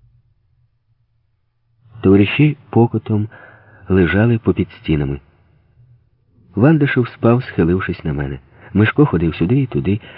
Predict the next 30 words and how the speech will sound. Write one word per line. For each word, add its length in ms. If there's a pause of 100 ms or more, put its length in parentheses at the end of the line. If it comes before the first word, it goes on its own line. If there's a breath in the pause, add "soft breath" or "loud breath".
(120)
немов 360 (120 loud breath)
ганяючи 560
густу 340
непроглядну 580
темряву. 500
А 100
я 120
думав, 380 (360 loud breath)
чому 300
вони, 360
оті 240
невідомі 480
мені 340
льотчики, 400 (320 loud breath)
потерпіли 540
невдачі? 560 (320 loud breath)
Хіба 260
не 80
можна 220
було 200
змінити 400
маршрут? 460 (680)
Хіба 300
не 80
було 180
хмар, 340
щоб 260
сховатись 540
у 40
них? 160